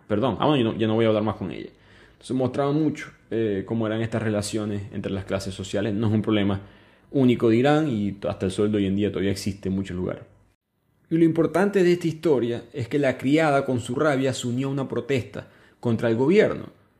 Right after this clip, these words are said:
Un gobierno que la mayoría de los iraníes ya no les gustaba. Mucha gente sentía que este tipo de situaciones, tanto sociales, culturales, económicas, eran culpa del gobierno, y los mismos padres de Margie iban a muchas de estas protestas. Pero ellos nunca llevaban a Margie,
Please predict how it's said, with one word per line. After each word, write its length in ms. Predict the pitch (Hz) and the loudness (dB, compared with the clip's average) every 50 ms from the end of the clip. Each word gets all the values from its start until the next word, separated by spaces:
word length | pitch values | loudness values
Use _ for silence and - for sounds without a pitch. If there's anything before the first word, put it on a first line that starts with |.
| _ _ | _ _
Un 120 | - 156 175 | -6 2 4
gobierno 340 | 190 190 220 226 226 202 - | 6 6 8 6 6 4 2
que 120 | 160 151 | 2 2
la 120 | 147 143 | 2 2
mayoría 240 | 139 135 139 147 156 | 2 0 0 2 2
de 60 | 147 | 4
los 100 | 156 151 | 4 4
iraníes 640 | 135 131 127 117 113 135 151 139 120 - - - - 160 | 2 2 0 -2 -2 0 -2 -2 -4 -6 -10 -14 -8 -4
ya 140 | 139 123 117 | -2 -2 0
no 100 | 120 117 | 0 0
les 140 | 117 113 107 | 0 0 -2
gustaba. 540 | 110 101 - - 151 139 113 90 85 82 | -2 -4 -2 -2 0 0 0 0 -2 -4
Mucha 320 | 90 101 113 120 - 127 127 | -4 -4 -4 -4 -2 -2 0
gente 240 | 127 127 - 120 120 | 0 0 0 -2 -4
sentía 560 | - 117 107 - - 127 135 127 123 117 - | -2 -2 -4 -4 -4 -2 0 2 0 0 0
que 60 | 117 | -2
este 140 | 110 - 117 | -2 -2 -2
tipo 220 | - - - 117 | -4 -2 -2 -2
de 80 | 113 - | -2 -2
situaciones, 600 | 113 - 107 107 - - 117 110 107 101 101 - - - _ - - - _ _ _ | -2 -2 -4 -4 -2 -2 -2 -2 -2 -4 -6 -8 -12 -20 _ -20 -20 -20 _ _ _
tanto 300 | 110 110 98 98 110 101 | -2 -2 0 0 -2 0
sociales, 560 | - 101 98 - 131 131 127 127 123 117 117 | 0 -2 -2 0 0 2 2 2 2 0 0
culturales, 720 | - 104 95 98 104 110 131 139 135 127 123 117 113 110 110 - - - | -2 -6 -4 -2 -2 0 0 2 2 2 4 4 2 2 0 -4 -8 -10
económicas, 640 | 101 95 - 113 131 135 131 131 123 - 110 107 | -8 -6 -4 -2 -2 0 0 -2 -2 -2 -2 0
eran 220 | 113 110 113 110 104 | 0 0 -2 -4 -4
culpa 360 | - 127 123 110 - 110 104 | -2 -2 -2 -2 0 0 0
del 120 | 107 101 | 0 0
gobierno, 560 | 98 104 110 143 165 160 127 117 117 143 151 147 - - - _ _ _ _ - | 0 0 2 4 4 4 4 2 -2 -4 -6 -8 -12 -18 -20 _ _ _ _ -4
y 60 | 139 | 0
los 180 | 143 127 113 120 | 2 2 2 2
mismos 240 | 151 160 160 156 | 2 2 0 0
padres 340 | - - 151 156 160 151 143 | 2 2 2 4 4 4 2
de 120 | 123 117 120 | 2 2 2
Margie 420 | 127 143 156 147 131 120 117 120 | 2 2 2 2 0 0 -2 -2
iban 280 | 117 127 143 139 131 123 | 0 0 0 0 -2 -2
a 40 | |
muchas 320 | 123 135 156 165 160 139 123 | -2 -2 -2 -2 -2 -4 -4
de 80 | 113 | -4
estas 160 | 107 - - - | -4 -4 -6 -6
protestas. 640 | - 101 95 - 160 143 104 - - - - - - _ _ _ _ _ _ _ _ | -6 -6 -4 -2 -2 -2 -2 -4 -10 -14 -18 -18 -20 _ _ _ _ _ _ _ _
Pero 140 | - 113 117 | 0 0 2
ellos 180 | 127 131 110 98 | 4 4 2 2
nunca 360 | 101 110 131 143 131 - 101 | 2 2 2 2 2 0 2
llevaban 420 | 98 95 95 92 92 87 87 90 | 2 4 4 2 2 0 0 -2
a 60 | 92 | -2
Margie, 420 | 98 113 117 110 101 104 - - | -2 -2 -2 -2 -4 -6 -10 -14